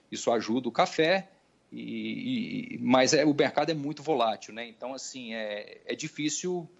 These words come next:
apostar que tudo vai ficar mais calmo, tá? É, é, é natural desse mercado a, a imensa volatilidade. Então, é importante aproveitar o momento quando, quando essa oportunidade vem. E agora é, é, é,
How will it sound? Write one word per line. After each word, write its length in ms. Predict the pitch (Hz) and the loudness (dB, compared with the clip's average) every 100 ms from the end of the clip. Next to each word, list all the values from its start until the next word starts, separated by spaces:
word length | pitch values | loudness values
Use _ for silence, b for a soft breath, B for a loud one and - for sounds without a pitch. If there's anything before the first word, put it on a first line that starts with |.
| _ - | _ -4
apostar 480 | - 151 - 127 127 | 0 0 2 0 0
que 400 | - 156 143 127 _ | -2 -2 -2 -6 _
tudo 200 | 151 143 | -6 -2
vai 140 | 143 | 0
ficar 520 | 143 - 151 147 143 120 | 0 2 2 4 2 -4
mais 260 | 123 131 - | -4 -4 -2
calmo, 380 | - 117 107 104 | 0 0 -2 -2
tá? 220 | 120 120 | 0 2
É, 220 | 113 107 b b b _ | 0 -4 b b b _
é, 320 | 95 107 - | -8 -6 -4
é 40 | |
natural 480 | 113 135 160 131 135 | -2 2 4 6 6
desse 240 | 117 107 123 | 2 -4 -10
mercado 500 | 107 - 110 117 127 | -10 -4 -4 -4 -4
a, 180 | 127 - | -6 -8
a 40 | |
imensa 440 | 123 117 120 120 117 | -10 -8 -6 -6 -6
volatilidade. 800 | 131 127 - 185 143 113 107 | -4 -6 -6 0 4 4 2
Então, 120 | 104 120 | -6 -10
é 20 | |
importante 380 | - 160 143 175 | -4 -4 -2 -4
aproveitar 480 | - 185 262 - | -2 0 2 2
o 40 | 202 | 0
momento 420 | 214 139 170 - | 0 -4 -6 -8
quando, 360 | - 190 220 202 b b _ | -10 -8 -6 -8 b b _
quando 160 | 151 | 0
essa 140 | 143 - | 2 0
oportunidade 680 | - 151 - 143 135 139 180 | 0 0 0 2 4 4 2
vem. 300 | 165 135 123 | -2 -2 0
E 140 | 135 | 2
agora 440 | 147 135 147 208 233 | 2 2 2 2 -2
é, 200 | 233 208 | -4 -6
é, 260 | 165 185 160 | -8 -8 -6
é, 400 | 143 135 120 | -4 -4 -6